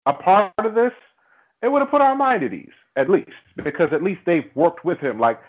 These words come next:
if M, if M probably would have reached out to, to any of those guys that, you know, I mean, God bless the dead, Johnny J is no longer with us. Those producers that are still living would have been like, "Hey, what was Pac like in the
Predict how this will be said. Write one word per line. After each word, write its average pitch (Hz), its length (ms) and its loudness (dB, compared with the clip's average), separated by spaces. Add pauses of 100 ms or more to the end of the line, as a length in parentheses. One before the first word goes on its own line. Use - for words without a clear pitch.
(100)
if - 180 -6
M, 214 260 2 (220)
if 143 160 -2
M 233 220 2
probably 185 420 2
would 151 140 0
have 120 80 -4
reached 147 300 -8
out 147 580 0
to, 156 120 0 (120)
to 131 140 -4
any 151 220 -2
of 156 100 0
those 147 260 0
guys 135 320 4
that, 123 180 0
you 123 80 -10
know, 110 440 -8
I 117 80 -8
mean, 110 160 -8
God 107 300 2
bless 107 200 -2
the 110 60 -10
dead, 101 240 -8
Johnny 107 280 -6
J 104 200 -4
is 92 100 -10
no 95 120 -10
longer 95 260 -8
with 117 180 -2
us. 95 120 -4 (420)
Those 165 200 6
producers 151 460 -4
that 127 140 0
are 117 160 -2
still 131 180 -2
living 120 380 0 (460)
would 202 100 0
have 185 80 0
been 185 100 2
like, 165 220 0 (140)
"Hey, 135 340 -4
what 165 180 0
was 185 140 -6
Pac 135 240 0
like 127 240 2
in 101 60 -16
the 98 80 -14